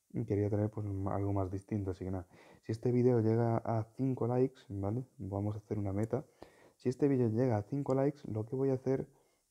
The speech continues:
es, eh, o sea, lo que voy a hacer, eh,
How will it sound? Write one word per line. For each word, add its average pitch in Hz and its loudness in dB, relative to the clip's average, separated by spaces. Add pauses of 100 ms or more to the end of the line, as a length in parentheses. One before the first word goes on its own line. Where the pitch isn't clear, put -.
(400)
es, 127 -2 (120)
eh, 101 -2 (1400)
o 117 -10
sea, 107 -4
lo 107 -4
que - -12
voy 110 0
a 123 2
hacer, 127 -2 (760)
eh, 107 0